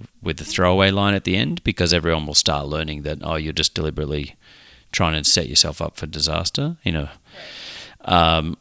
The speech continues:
I would say go away and write a better joke. Uh, don't, don't, don't, uh, don't have that other stuff up your sleeve, right? Um, I'm, yeah,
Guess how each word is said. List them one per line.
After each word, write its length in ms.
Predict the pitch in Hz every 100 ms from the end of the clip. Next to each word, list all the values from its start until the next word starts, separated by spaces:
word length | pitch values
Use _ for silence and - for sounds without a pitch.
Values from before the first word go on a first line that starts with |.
| _ -
I 100 | 101
would 140 | 98
say 100 | 87
go 200 | 78 78
away 160 | 78 78
and 100 | 76
write 220 | 80 80
a 60 |
better 200 | 76 73
joke. 380 | 73 78 69 - - _ - -
Uh, 140 | 85 - - -
don't, 320 | 104 92 -
don't, 280 | - 98 80 - _
don't, 340 | - 87 76 -
uh, 280 | 76 76 80 - _ -
don't 180 | 85
have 120 | 80 78
that 120 | 73
other 200 | 73 76
stuff 240 | - 82
up 140 | 80 -
your 80 | 80
sleeve, 360 | - 85 78
right? 220 | 80 85 - _ - _ _ _ _ _ - -
Um, 340 | 113 113 107 85
I'm, 480 | 117 117 110 101 - - - - -
yeah, 360 | - 107 92